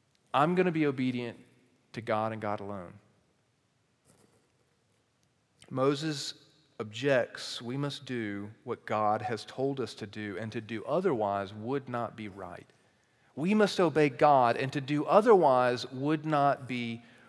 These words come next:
right. What's going on here? Beggars can't be choosers, Moses. He, he's given you a national holiday, a day off from slavery. He's given you a moment of reprieve. He's letting you go and worship. Just don't go far, Moses. What's the big deal?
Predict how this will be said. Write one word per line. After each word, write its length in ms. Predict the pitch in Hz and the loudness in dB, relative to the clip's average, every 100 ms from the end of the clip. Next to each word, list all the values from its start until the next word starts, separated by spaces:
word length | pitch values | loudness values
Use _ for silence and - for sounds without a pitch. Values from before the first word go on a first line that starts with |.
| _ | _
right. 500 | 113 113 120 104 82 - | -8 -4 -4 -4 -6 -8
What's 360 | 147 240 - | 0 2 0
going 400 | - 202 202 180 | 2 4 4 2
on 240 | 151 160 156 | 0 0 -2
here? 360 | 139 110 92 - - _ _ _ _ _ _ _ _ _ - | -2 -4 -6 -12 -20 _ _ _ _ _ _ _ _ _ 0
Beggars 500 | 208 247 233 170 - - - | 4 6 4 0 -6 -12 -4
can't 260 | 240 233 | 0 0
be 140 | 185 180 | 0 -2
choosers, 580 | - 226 226 175 143 123 | -2 0 2 2 0 4
Moses. 560 | 139 147 165 180 170 | 4 4 4 2 0
He, 220 | 170 202 | -2 -2
he's 240 | 202 196 165 | 0 0 0
given 360 | 156 240 233 | 0 2 2
you 240 | 233 226 226 | 4 4 4
a 80 | 190 | 4
national 520 | 202 202 202 - 190 | 4 4 4 4 2
holiday, 580 | 180 180 175 143 123 113 | 6 8 8 6 4 6
a 80 | 151 | 4
day 300 | 160 214 226 | 6 8 8
off 400 | 208 196 185 - | 10 10 8 6
from 160 | 156 139 | -2 -2
slavery. 600 | - 165 165 160 123 101 | -2 0 2 2 -2 -4
He's 220 | 165 180 | -2 -2
given 300 | 160 240 233 | 0 0 2
you 120 | 226 | 2
a 120 | 190 175 | 2 2
moment 560 | 175 185 208 202 190 | 4 6 8 6 6
of 160 | 160 143 | 2 2
reprieve. 580 | 143 - 180 165 123 123 | 0 0 0 2 2 2
He's 220 | 190 185 | 0 4
letting 320 | 233 240 233 | 6 8 6
you 120 | 220 | 2
go 260 | 190 202 202 | 8 10 8
and 160 | 180 | 8
worship. 340 | 165 175 - 135 | 8 8 6 -2
Just 180 | 233 - | -2 4
don't 140 | 311 | 6
go 140 | 254 | 8
far, 420 | 226 - 233 262 214 | 8 8 8 8 8
Moses. 320 | 156 180 185 | 8 6 8
What's 260 | 208 247 | 8 8
the 120 | - 190 | 6 2
big 300 | 202 160 156 | 2 0 -2
deal? 460 | 202 208 143 98 | 0 4 4 2